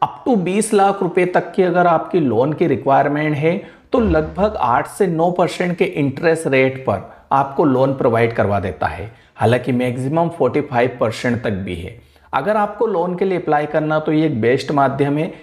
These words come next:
जेन्युइन, सिक्योर, रिलायबल आपको लोन प्रोवाइड करवाता है पूरी तरीके से, सिक्योर तरीके से और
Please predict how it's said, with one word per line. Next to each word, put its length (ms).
जेन्युइन, 520
सिक्योर, 640
रिलायबल 640
आपको 320
लोन 320
प्रोवाइड 340
करवाता 400
है 200
पूरी 200
तरीके 360
से, 520
सिक्योर 580
तरीके 340
से 240
और 440